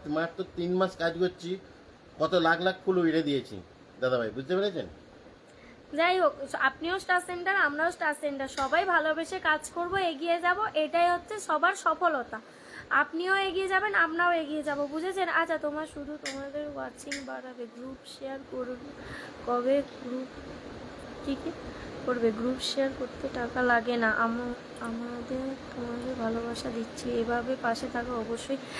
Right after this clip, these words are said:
Speaker 2: হ্যাঁ, সে তো অবশ্যই, অন্তরা দিদিভাই ঠিকই বলেছো, টাকা দিয়ে আমরা স্টার দিচ্ছি সবাইকে, গ্রুপ শেয়ার করতে তো পয়সা লাগে না, লাইক কমেন্ট করতেও পয়সা লাগে না।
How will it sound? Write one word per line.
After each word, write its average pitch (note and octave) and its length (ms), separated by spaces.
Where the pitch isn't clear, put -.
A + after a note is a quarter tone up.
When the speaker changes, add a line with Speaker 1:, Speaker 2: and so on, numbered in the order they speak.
Speaker 2:
হ্যাঁ, C#4 180
সে F4+ 200
তো G4+ 120
অবশ্যই, F#4+ 420
অন্তরা E4+ 360
দিদিভাই F4+ 300
ঠিকই F#4+ 280
বলেছো, D#4 420
টাকা D#4 360
দিয়ে F#4 180
আমরা F#4+ 220
স্টার E4 360
দিচ্ছি F4 260
সবাইকে, D#4 400
গ্রুপ C#4+ 280
শেয়ার F4 200
করতে F4+ 260
তো G4 160
পয়সা F4+ 260
লাগে F#4+ 220
না, G#4 140
লাইক E4 300
কমেন্ট F4 320
করতেও F#4 260
পয়সা E4 340
লাগে C#4 260
না। A#3 120